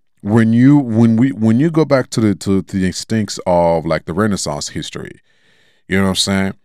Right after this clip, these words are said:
The way that they were just, like, you know, art, the way art was, and when you look at the,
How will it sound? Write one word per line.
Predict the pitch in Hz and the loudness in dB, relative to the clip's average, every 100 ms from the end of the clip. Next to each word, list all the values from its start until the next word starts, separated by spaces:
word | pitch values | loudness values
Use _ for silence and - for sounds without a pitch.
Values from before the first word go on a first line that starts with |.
| _ _ _ _ _ | _ _ _ _ _
The | 113 | -2
way | 98 95 101 120 | 0 2 2 2
that | 113 98 | 0 -2
they | 113 | 0
were | 107 98 | 2 2
just, | 82 98 101 - | 0 -2 -2 -2
like, | 95 92 85 - _ _ - | -2 -2 -4 -12 _ _ -8
you | 101 | -4
know, | 98 82 82 - | -2 -4 -6 -6
art, | 107 120 127 113 | -2 0 0 -2
the | 113 | -4
way | 101 110 | 0 0
art | - 110 113 - | 0 -2 -2 -4
was, | 101 104 107 | -4 -2 -2
and | 104 | -2
when | 95 | -2
you | 98 | 0
look | 104 101 | -2 -4
at | - | -6
the, | 90 | -8